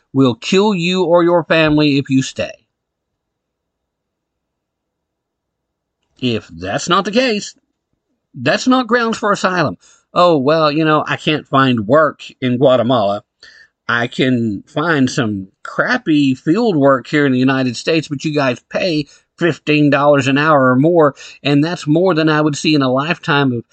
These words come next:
working some legitimate job back in Guatemala if I could find it." That's economic. That is not political. Sorry, that doesn't get you asylum. But hey,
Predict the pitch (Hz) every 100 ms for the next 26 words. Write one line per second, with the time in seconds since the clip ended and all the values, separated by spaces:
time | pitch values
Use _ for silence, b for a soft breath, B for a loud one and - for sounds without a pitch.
0 | b b b 135 147 156 143 151 135 123
1 | 117 143 143 120 139 135 127 135 135 135
2 | 135 135 135 139 180 180 123 127 110 -
3 | 208 165 143 B B B - 233 254 190
4 | 180 175 170 170 160 117 b b - 151
5 | 160 151 156 135 147 151 160 - - 156
6 | 160 156 165 156 b _ - - 220 220
7 | 180 185 _ _ 123 151 254 - - 143
8 | 185 240 226 147 135 175 202 190 202 -
9 | - 135 185 110 _ _ _ _ _ _
10 | _ _ _ _ _ _ _ _ _ _
11 | _ _ _ _ _ _ _ _ _ _
12 | _ _ - - 151 - -